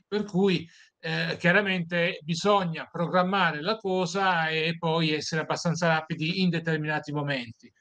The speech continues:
E questo è molto vero, soprattutto per quanto riguarda la fase finale, quella della preparazione della domanda,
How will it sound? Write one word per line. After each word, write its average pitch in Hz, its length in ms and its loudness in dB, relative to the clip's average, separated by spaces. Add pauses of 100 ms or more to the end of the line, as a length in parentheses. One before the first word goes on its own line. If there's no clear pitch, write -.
(280)
E 175 140 -8
questo 196 300 0
è 185 100 4
molto 208 440 0
vero, 180 300 2
soprattutto 175 520 -2
per 165 160 0
quanto 170 240 2
riguarda 160 400 0
la 147 100 -4
fase 160 300 -2
finale, 165 460 2
quella 170 280 2
della 151 300 0
preparazione 175 1040 2
della 135 180 -6
domanda, 143 720 -2